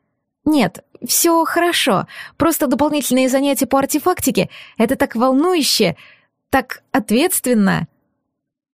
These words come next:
"Узнаю свою Карину", — расслабилась Вея.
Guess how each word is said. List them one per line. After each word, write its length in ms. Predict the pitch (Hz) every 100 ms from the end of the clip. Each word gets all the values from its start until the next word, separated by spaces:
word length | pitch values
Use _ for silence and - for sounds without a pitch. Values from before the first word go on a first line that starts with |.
| -
"Узнаю 520 | 285 262 247 254 320
свою 320 | - 339 339
Карину", — 640 | 311 285 262 226 208 196 185 _ _ _
расслабилась 760 | 208 226 - 226 208 220 240 220
Вея. 340 | 226 190 160